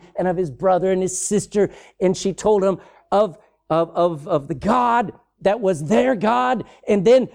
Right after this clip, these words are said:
by the time it got to around seven or eight in the morning, she sent him off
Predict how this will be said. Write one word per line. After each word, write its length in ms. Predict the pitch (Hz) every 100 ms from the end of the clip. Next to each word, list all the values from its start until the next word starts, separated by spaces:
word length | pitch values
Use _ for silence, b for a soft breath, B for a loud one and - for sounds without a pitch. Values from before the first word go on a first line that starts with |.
| B
by 160 | 214
the 80 | 220
time 380 | 202 214 254 254
it 100 | 196
got 220 | 233 247
to 60 | 233
around 220 | 247 240
seven 300 | - 226 226
or 80 | 220
eight 140 | 254
in 40 | 220
the 60 |
morning, 480 | 214 247 285 285 240 B
she 200 | - 220
sent 260 | - 226 240
him 180 | 214
off 260 | 214 233 233